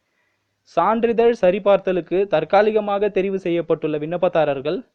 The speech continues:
அனைவரும் கலந்தாய்வுக்கு அழைக்கப்படுவார்கள் என உறுதி கூற இயலாது. ரொம்ப பேர் கேட்டுட்டு இருக்காங்க, "சார், நான் சர்டிஃபிகேட் வெரிஃபிகேஷன் லிஸ்ட்ல இருக்கிறேன் சார், எனக்கு ஜாப் கிடைச்சிருமா சார்?"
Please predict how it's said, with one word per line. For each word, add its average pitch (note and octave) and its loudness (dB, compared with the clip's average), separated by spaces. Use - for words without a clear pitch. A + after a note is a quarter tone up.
அனைவரும் E3+ -2
கலந்தாய்வுக்கு F3 0
அழைக்கப்படுவார்கள் D#3+ -2
என D3 -8
உறுதி E3 -8
கூற D3+ -4
இயலாது. C#3 -6
ரொம்ப F#3 4
பேர் G#3 2
கேட்டுட்டு F3 -6
இருக்காங்க, C#3 -10
"சார், F3 -2
நான் D#3 -10
சர்டிஃபிகேட் F3 -6
வெரிஃபிகேஷன் D3 -8
லிஸ்ட்ல D3+ -6
இருக்கிறேன் D3 -6
சார், D3 -6
எனக்கு C#3+ -12
ஜாப் D#3 2
கிடைச்சிருமா D3 -6
சார்?" C#3 -10